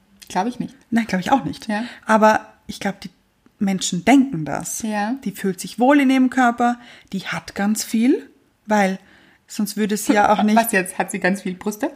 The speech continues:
Speaker 2: Ach so. <laughs> Nein, lustig, weil ich hab, ich hab gedacht an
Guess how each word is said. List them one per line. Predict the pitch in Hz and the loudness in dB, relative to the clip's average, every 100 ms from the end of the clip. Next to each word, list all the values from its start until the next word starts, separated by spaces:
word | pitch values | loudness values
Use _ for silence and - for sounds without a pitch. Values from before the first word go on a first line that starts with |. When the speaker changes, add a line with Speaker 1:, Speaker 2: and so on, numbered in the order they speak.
| - | -6
Speaker 2:
Ach | - | -2
so. | 220 175 | -2 -2
<laughs> | - - - - - - 453 - 349 - - 294 - - | -8 -14 -12 -12 -10 -6 -6 -4 -2 -2 -2 -4 -4 2
Nein, | 302 | 4
lustig, | 285 285 | 4 2
weil | 233 254 | 0 2
ich | 269 | 0
hab, | 262 | 0
ich | 247 | -2
hab | 254 | -4
gedacht | 240 220 214 233 | -2 0 0 0
an | 220 | -2